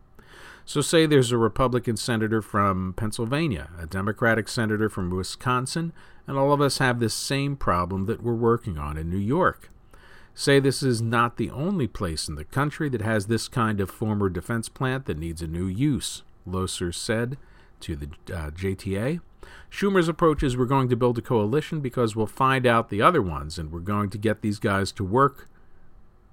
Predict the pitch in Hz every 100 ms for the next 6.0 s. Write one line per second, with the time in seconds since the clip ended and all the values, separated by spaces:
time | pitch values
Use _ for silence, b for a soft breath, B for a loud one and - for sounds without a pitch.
0 | - 113 104 85 87 - - - 95 92
1 | 85 82 - 95 78 80 92 87 113 127
2 | - - - - - - B B B B
3 | - 135 131 127 - 127 101 117 104 131
4 | 147 120 90 101 117 110 - - 87 85
5 | 82 85 87 - 123 107 73 78 -